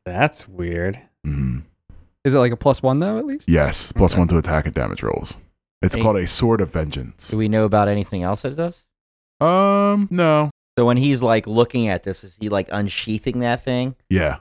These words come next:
Speaker 4: Like, what's this thing look like? Does it look badass? Would Syphilis be drawn to such a weapon?
Speaker 2: Uh, definitely. Yeah, I would say it's definitely a nice weapon.
Speaker 4: Describe it for me, 'cause I wanna see, I wanna see what, I'm gonna,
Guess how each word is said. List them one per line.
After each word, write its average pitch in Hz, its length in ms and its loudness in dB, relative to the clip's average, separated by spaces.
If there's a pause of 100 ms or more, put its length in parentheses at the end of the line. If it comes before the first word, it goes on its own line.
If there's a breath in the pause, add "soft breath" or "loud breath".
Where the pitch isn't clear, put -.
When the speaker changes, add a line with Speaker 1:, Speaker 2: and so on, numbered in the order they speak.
Speaker 4:
Like, 107 120 0
what's 127 240 4
this 147 180 2
thing 139 200 2
look 131 240 2
like? 60 260 -4
Does 92 180 -4
it 98 60 -4
look 104 220 -4
badass? 107 760 -4 (520)
Would 131 120 2
Syphilis 160 500 0
be 151 140 0
drawn 92 600 2
to 214 120 2
such 226 240 0
a 254 60 0
weapon? 285 400 2
Speaker 2:
Uh, 127 240 4
definitely. 82 760 -2
Yeah, 90 400 2
I 92 60 0
would 101 180 4
say 107 160 4
it's 90 180 -2
definitely 104 340 0
a 73 60 -2
nice 82 320 -2
weapon. 82 220 0
Speaker 4:
Describe 165 320 2
it 415 120 4
for 110 200 -2
me, 90 200 -2
'cause 131 200 -2
I 139 80 2
wanna 247 200 0
see, 175 200 -4 (100)
I 120 120 4
wanna 170 180 2
see - 220 -6
what, 147 180 2 (220)
I'm 127 160 2
gonna, 151 300 2